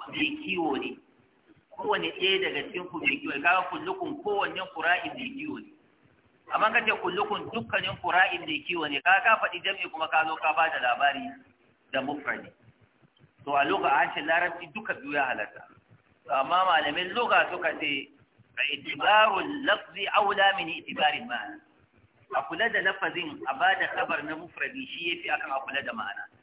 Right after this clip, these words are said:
Kenan ka ce kullukum ra'in shi yafi, ko da a larabcin ka ne, ka ce kullukum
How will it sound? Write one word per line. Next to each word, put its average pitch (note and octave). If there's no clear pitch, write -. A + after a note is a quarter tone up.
Kenan D#3
ka F#3+
ce -
kullukum F3+
ra'in F#3+
shi F3
yafi, F3
ko G#3
da F3+
a D#3
larabcin E3
ka D#3
ne, C#3
ka -
ce -
kullukum E3